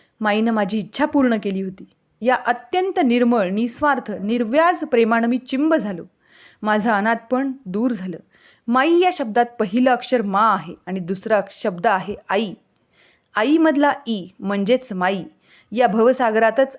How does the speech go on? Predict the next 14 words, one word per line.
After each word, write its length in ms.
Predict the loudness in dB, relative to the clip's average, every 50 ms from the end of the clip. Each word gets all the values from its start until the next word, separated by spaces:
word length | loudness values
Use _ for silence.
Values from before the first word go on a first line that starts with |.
| -8 _
आई 240 | -2 0 2 2 2
दडलेली 480 | 4 4 2 4 2 2 2 2 2 0
आहे. 300 | 0 0 -6 _ _ _ _ _ _ _ _ _
माई 260 | -4 -2 0 0 0 0
म्हणाली, 360 | -2 -2 -2 -2 -2 -4 -6 -12 _ _ _ _ _ _ _ _ -8 -2
"जन्मदात्री 640 | 0 2 4 4 4 4 4 4 2 2 0 -4 -4 -4 -2 -2
आईवर 440 | 0 0 0 0 0 2 0 0 0 -2 -4
अन्याय 340 | -4 -2 -2 0 0 0 0
होऊ 280 | 0 2 2 2 2 0
नये, 220 | -2 -4 -6 -8 -12 _ _ _ _ _ _ _ _ _
तिला 180 | 0 0 0 2
तिचा 260 | 0 -2 0 0 -2
अधिकार 520 | 0 -2 -4 0 0 0 2 2 2 4
मिळावा, 420 | 2 2 2 2 0 0 -2 -4